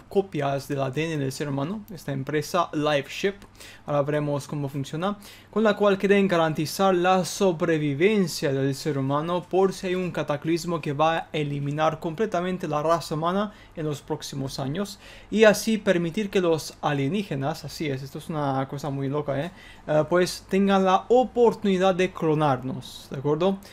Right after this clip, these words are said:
Obviamente aquí tenemos la... La opción enviar mi A D N, es que esto es una locura, pero bueno. Eh, esta página web está, como dije antes, ahora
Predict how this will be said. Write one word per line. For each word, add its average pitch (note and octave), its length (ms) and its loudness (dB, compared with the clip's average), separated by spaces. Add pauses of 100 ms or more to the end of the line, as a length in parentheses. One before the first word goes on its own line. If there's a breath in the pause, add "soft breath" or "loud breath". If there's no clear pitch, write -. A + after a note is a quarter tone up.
(140 loud breath)
Obviamente E3+ 720 2
aquí C#3 160 0
tenemos D3 280 0
la... C#3 200 4
La C#3 120 2
opción F#3 420 2
enviar D3+ 520 4
mi D3+ 120 2
A C3 140 4
D D3+ 220 2
N, D3+ 260 0
es C#3 120 -8
que D3+ 100 -8
esto C#3 180 -10
es - 100 -10
una C3+ 180 -4
locura, C#3 460 0
pero C#3 140 -4
bueno. C#3 300 -4 (520 loud breath)
Eh, C3+ 440 2
esta D3 640 4
página D3 240 0
web E3 180 0
está, D3+ 260 -2
como D3 160 -4
dije D3 200 -4
antes, D3+ 240 -4
ahora C#3+ 240 2